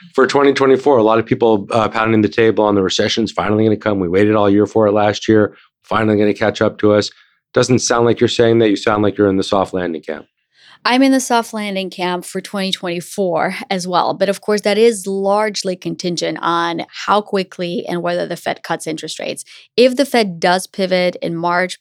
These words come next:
Speaker 2: potentially May or June, I think that's a game changer for the markets, and that's significant. If the Fed continues to hold steady, then I do think the delinquencies, bankruptcies, and higher cost of leverage that we talked about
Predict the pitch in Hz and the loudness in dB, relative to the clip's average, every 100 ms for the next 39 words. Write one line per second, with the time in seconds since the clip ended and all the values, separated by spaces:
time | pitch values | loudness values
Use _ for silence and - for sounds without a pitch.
0 | - 165 170 165 - 175 170 170 170 185 | -10 -8 -6 -6 -4 -4 -4 -4 -4 -2
1 | 175 165 185 208 247 247 190 185 240 233 | -4 -2 0 0 0 -4 -6 -4 -4 -2
2 | 269 294 262 190 175 175 170 - 165 - | -4 -4 -6 -6 -8 -8 -8 -8 -8 -6
3 | - - 175 - 175 170 160 156 - - | -6 -8 -8 -6 -4 -4 -4 -6 -4 -4
4 | - - 170 170 - 175 190 214 170 170 | -6 -8 -4 -4 -6 -8 -6 -6 -6 -4
5 | 180 - - - - 202 202 226 254 262 | -6 -8 -18 -20 -6 -2 0 2 2 2
6 | 262 - 202 - 226 247 240 185 180 220 | 0 -6 -4 -4 0 2 2 0 -2 -4
7 | - - - 190 180 - 185 180 190 208 | -8 -10 -6 -4 -2 2 4 4 0 -6
8 | _ - - 262 226 170 214 254 - - | _ -14 -2 0 2 0 -2 -4 -12 -8
9 | 190 190 190 185 185 233 226 - 196 180 | -2 0 0 -2 0 0 0 0 0 0
10 | 175 170 170 208 208 196 - 185 170 180 | -2 -4 -2 -2 -2 -4 -2 -2 0 -2
11 | 185 175 175 - 175 170 170 170 165 190 | -2 -2 -4 -4 -4 -4 -4 -4 -4 -4
12 | 185 180 180 - 160 175 196 185 175 170 | -4 0 -2 -2 -6 -2 0 -2 -2 -6
13 | 170 220 262 - 190 160 - | -4 -4 -2 -6 -4 -2 -2